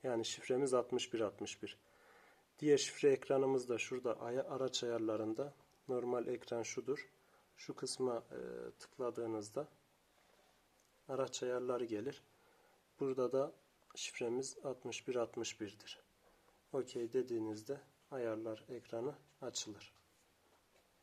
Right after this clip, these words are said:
Evet, şu anda açıldı ayarlar ekranı. Ee,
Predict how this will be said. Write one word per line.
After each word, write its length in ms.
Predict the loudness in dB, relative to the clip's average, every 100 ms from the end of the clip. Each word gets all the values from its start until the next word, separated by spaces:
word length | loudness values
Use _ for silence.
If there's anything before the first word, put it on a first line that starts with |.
| _ -20 _ _ _ _ _ _ _ _ _ _ -20 -20 _ _ _ -20 -20 _ _ _ _ _ _ _ _ _ -20 -20 -20 -14 -6
Evet, 160 | -6 -6
şu 200 | -4 -2
anda 200 | 0 0
açıldı 380 | -2 -4 -2
ayarlar 380 | -2 -2 -6 -8
ekranı. 420 | -12 -12 -8 -8 -10 _ _ -20 -20 -20 -20 _ _ -6
Ee, 200 | -6